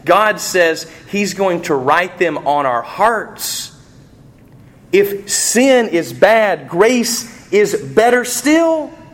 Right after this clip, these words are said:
God's power in us through the power of the Holy Spirit is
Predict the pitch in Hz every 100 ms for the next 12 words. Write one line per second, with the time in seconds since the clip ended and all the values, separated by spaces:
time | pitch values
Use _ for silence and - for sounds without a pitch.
0 | - - - - - - - - - 208
1 | 247 240 - - - 247 262 262 214 147
2 | 117 - - - 247 277 247 208 202 -
3 | - 269 285 - 262 254 240 220 208 214
4 | 202 - 151 139 139 - - - 151 151
5 | -